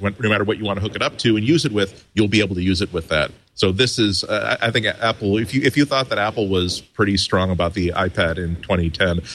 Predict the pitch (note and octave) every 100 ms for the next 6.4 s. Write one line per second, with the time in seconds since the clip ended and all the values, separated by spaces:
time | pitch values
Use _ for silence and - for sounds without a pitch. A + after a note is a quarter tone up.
0 | - F#2+ G#2+ G2+ F2+ G#2+ F#2 F2+ G2 F2+
1 | F2 G#2+ C3 A2+ - G#2 F#2+ F#2+ F#2 F#2
2 | F#2+ F#2 F2 D#2+ E2 E2 F2 D#2 F2 F#2
3 | G#2+ - - - B2 B2+ G#2+ G#2+ A2+ G#2+
4 | A#2 A#2+ A2+ G#2+ A#2+ B2 B2+ A2+ G2 A2+
5 | A#2 - G#2+ G2+ F#2+ G2 F2+ F2+ - E2+
6 | F2+ E2+ E2+